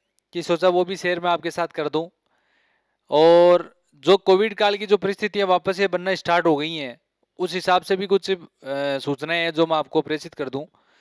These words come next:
अभी आप थोड़ा मास्क लगाएं, थोड़ा सोशल डिस्टेंसिंग चालू रखें, बाहर से आने वाले जितने भी लोग हैं उन सब पे आप बड़ी क-, कड़ी पैनी नज़र रखें और उनसे थोड़ा दूर रहें। पाँच से सात दिन, सात दिन, आठ दिन वो आइसोलेट होने के बाद उनसे आप संपर्क में रहें,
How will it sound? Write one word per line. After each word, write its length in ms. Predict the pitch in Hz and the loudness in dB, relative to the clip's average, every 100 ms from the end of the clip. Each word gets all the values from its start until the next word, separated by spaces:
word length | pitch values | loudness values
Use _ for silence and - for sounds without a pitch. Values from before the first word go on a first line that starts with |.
| _ _ _ | _ _ _
अभी 220 | 143 160 | -6 -2
आप 180 | 202 208 | 0 0
थोड़ा 140 | 196 208 | 2 2
मास्क 340 | 180 196 - | 2 0 -2
लगाएं, 380 | 196 190 196 208 - | -4 -2 -2 -4 -2
थोड़ा 160 | 185 185 | 2 2
सोशल 280 | - 190 185 | 2 -2 -4
डिस्टेंसिंग 540 | 165 - 180 185 185 | -6 -8 -8 -8 -8
चालू 240 | 165 151 170 | -4 0 0
रखें, 500 | 170 - 175 185 180 139 | -2 -6 -8 -10 -12 -8
बाहर 220 | 139 151 | -6 -4
से 100 | 147 | -6
आने 140 | 156 | -6
वाले 220 | 156 156 151 | -6 -8 -8
जितने 280 | 143 151 | -10 -10
भी 100 | 156 | -6
लोग 260 | 156 143 143 | 0 0 0
हैं 200 | 156 160 | -4 -8
उन 240 | 156 143 | -10 -14
सब 200 | 135 156 151 | -10 -8 -6
पे 260 | 156 160 151 _ _ - _ 131 | -4 -4 -6 _ _ -20 _ -4
आप 160 | 143 | -4
बड़ी 240 | 147 156 156 | -4 -8 -10
क-, 160 | 143 131 | -10 -8
कड़ी 180 | 143 | -8
पैनी 260 | 147 143 147 | -6 -8 -10
नज़र 300 | 147 135 156 | -10 -6 -4
रखें 380 | 156 160 165 165 - | -6 -10 -12 -12 -8
और 180 | 143 143 | -6 -6
उनसे 220 | 147 151 | -6 -6
थोड़ा 240 | 143 139 | -4 -6
दूर 240 | 120 131 147 | -4 -4 -4
रहें। 300 | 143 156 165 _ _ _ - | -6 -10 -18 _ _ _ -8
पाँच 200 | 139 147 | -6 -4
से 120 | - | -6
सात 220 | 151 151 | -6 -6
दिन, 120 | 151 156 | -6 -8
सात 260 | 147 135 | -6 -6
दिन, 160 | 139 147 | -6 -6
आठ 180 | 147 147 | -6 -6
दिन 220 | 151 139 | -12 -8
वो 100 | 135 | -2
आइसोलेट 420 | 139 147 147 151 135 | 0 0 -4 -4 -6
होने 180 | 127 | -8
के 120 | 123 127 | -10 -8
बाद 220 | 131 131 | -6 -8
उनसे 240 | 135 143 | -10 -8
आप 340 | 139 131 131 - | -6 -6 -10 -18
संपर्क 380 | 135 120 147 | -16 -12 -12
में 120 | 143 139 | -10 -12
रहें, 260 | 131 156 | -12 -16